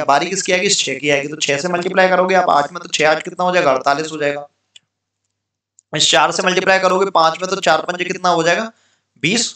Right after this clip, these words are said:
हो जाएगा। अब अड़तालीस और बीस कितना हो जाएगा, अड़सठ हो जाएगा, अड़सठ। और ग्यारह हमारा कितना हो जाएगा, सेवेंटी सेवन हो जाएगा।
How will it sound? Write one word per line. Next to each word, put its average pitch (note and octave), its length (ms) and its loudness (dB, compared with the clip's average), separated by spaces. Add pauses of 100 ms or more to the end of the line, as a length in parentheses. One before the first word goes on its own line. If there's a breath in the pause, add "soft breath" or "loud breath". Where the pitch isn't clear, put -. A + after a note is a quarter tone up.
(100)
हो C#3 80 0
जाएगा। B2+ 360 0 (260)
अब D3+ 100 6
अड़तालीस D#3+ 420 2
और F#3+ 120 -2
बीस F3 180 -4
कितना F3+ 220 -4
हो F3+ 80 4
जाएगा, D#3 200 6
अड़सठ E3 300 0
हो E3+ 60 -2
जाएगा, E3 240 4
अड़सठ। E3+ 400 0 (720)
और E3 140 4
ग्यारह C#3+ 300 4
हमारा F3 280 2
कितना F3 280 -2
हो F3 100 6
जाएगा, E3+ 200 4
सेवेंटी E3 400 0
सेवन E3+ 260 2
हो E3+ 100 -2
जाएगा। E3 240 2